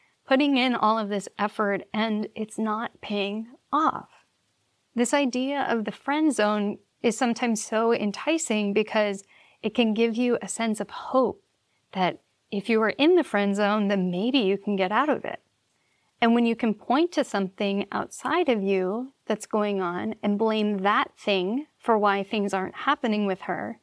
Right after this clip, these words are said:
then you don't have to take in the harsher reality that maybe she's just not that into you. But while maybe believing in this idea that there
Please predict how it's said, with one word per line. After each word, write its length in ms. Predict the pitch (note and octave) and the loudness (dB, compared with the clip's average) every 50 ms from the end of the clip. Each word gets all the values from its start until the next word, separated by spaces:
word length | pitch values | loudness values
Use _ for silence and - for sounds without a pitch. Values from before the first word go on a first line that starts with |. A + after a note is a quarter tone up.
| _ _ _ _ _ _ _ _ _ _ _ _ _ | _ _ _ _ _ _ _ _ _ _ _ _ _
then 340 | - A#3 A#3+ A#3+ A#3 A#3 - - | 0 0 2 2 2 0 0 0
you 140 | A3+ B3+ | 0 0
don't 200 | C4 D4 D4 C#4+ | 2 2 0 -2
have 220 | B3+ C4+ C#4 C#4 - | -2 -2 -4 -4 -4
to 120 | - - C#4 | -6 -6 -6
take 380 | _ - - A3 A3+ A3+ _ - | _ -2 -2 -2 -2 -2 _ 0
in 460 | - C4 D4+ D#4+ C#4 G#3+ G#3 G#3 G3 - - | 2 2 4 4 2 2 0 -2 -2 -2 -4
the 80 | G#3+ | -4
harsher 500 | F#3 - - G3+ G3 G#3 - - A3+ G#3+ | -2 0 0 2 2 0 0 0 2 2
reality 720 | G#3+ G#3 G3+ G3 F#3+ G3+ B3 C#4+ D4 A#3+ G#3 G#3 A3 A3+ A3 | 2 0 0 0 0 0 0 0 0 2 0 0 0 -2 -4
that 260 | G#3+ A3 A3 - - - | -2 -2 -2 -2 -4 -4
maybe 300 | G3+ G3+ A3 A3+ A#3 C#4+ | -6 -4 -4 -2 -2 -2
she's 300 | C#4+ - - D#4+ D#4+ - | -2 -2 -4 -4 -6 -6
just 280 | - - C#4 C#4 - - | -2 -2 -2 -2 -2 -2
not 220 | C#4 C#4 C#4+ - | -2 -2 -2 -2
that 160 | - C4+ C4 | -4 -2 0
into 320 | C4+ D4 F#4 F#4+ - - - | 0 -2 -2 -2 -4 -6 -4
you. 260 | - - - - - _ _ _ _ _ _ _ _ _ _ _ _ _ _ | -4 -4 -6 -10 -14 _ _ _ _ _ _ _ _ _ _ _ _ _ _
But 180 | - B3+ B3 - | 0 0 2 2
while 500 | A3+ A#3+ B3+ C#4 D4+ D4+ D4+ D4+ C4+ _ _ _ - | 2 2 2 2 2 2 2 0 -2 _ _ _ 0
maybe 340 | A3 A3 A3 A#3 A#3+ D4+ D4+ | 2 2 2 4 2 2 4
believing 760 | D4+ D4 A#3+ A3 G#3 G3 F#3+ F#3+ F#3+ F#3+ G#3 A#3 A#3 A#3 | 4 4 4 4 2 2 2 2 2 2 2 2 2 2
in 100 | A#3+ A#3 | 2 0
this 180 | A3 G#3+ G3+ - | 0 0 0 2
idea 540 | A3+ G#3 G3+ G3 F#3+ F#3 F#3 F#3+ G3 A#3 A3+ | 0 0 0 0 -2 -2 -2 0 0 -2 2
that 160 | G#3+ G#3 - | 0 0 0
there 160 | - G3 - | 2 -2 -2